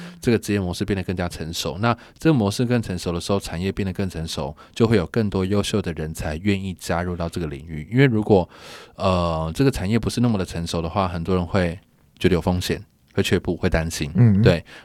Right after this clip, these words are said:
Speaker 1: 那所以我的目标就是想要透过这些方式，然后把咨询师的人数先增加，这产业成熟之后，在过程当中他们就可以服务到更多人。对，我们是采用这样的方式，然后去做更多更多，呃，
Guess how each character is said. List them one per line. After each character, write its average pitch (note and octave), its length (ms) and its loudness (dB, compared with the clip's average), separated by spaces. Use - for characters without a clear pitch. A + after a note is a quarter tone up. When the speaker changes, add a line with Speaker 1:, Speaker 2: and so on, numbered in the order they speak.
Speaker 1:
那 A#2+ 160 4
所 G#2+ 160 2
以 G#2 80 4
我 F2+ 120 2
的 E2+ 120 -2
目 G2 180 2
标 F#2 160 4
就 F2+ 140 0
是 F#2+ 120 0
想 F2+ 160 -2
要 F2 60 2
透 G2+ 160 4
过 G2 140 4
这 - 120 -4
些 F2+ 140 0
方 F2 220 -2
式， F2 260 0
然 F2+ 120 0
后 G#2 60 4
把 D#2 480 -2
咨 B2+ 160 4
询 G2+ 180 2
师 G2 300 0
的 F2 360 2
人 F2 200 0
数 F#2 260 0
先 F2+ 280 -2
增 F2 260 -2
加， D#2 320 0
这 A#2+ 140 4
产 F2+ 220 -2
业 G2 100 0
成 E2+ 240 -4
熟 E2+ 140 -4
之 - 100 -4
后， G2 160 6
在 G#2 160 0
过 B2 180 0
程 F2 180 -2
当 F2 120 4
中 F2 80 2
他 G2 100 2
们 G2 80 4
就 G2+ 120 2
可 F#2 100 -4
以 D#2+ 40 -2
服 - 160 -8
务 F2 40 -4
到 F2+ 140 0
更 F2 160 -2
多 D#2+ 180 -2
人。 D#2 160 -2
对， F#2 160 2
我 E2+ 40 2
们 F2 140 2
是 A#2 60 0
采 F#2 160 -2
用 G2 120 4
这 G#2 120 0
样 F#2 60 2
的 F2 60 0
方 F2 220 -2
式， - 160 -4
然 D#2+ 140 -2
后 F2 100 0
去 F2+ 260 0
做 G#2 180 6
更 G#2+ 240 2
多 F#2+ 160 0
更 F#2+ 200 0
多， E2+ 440 -2
呃， D#2+ 420 -2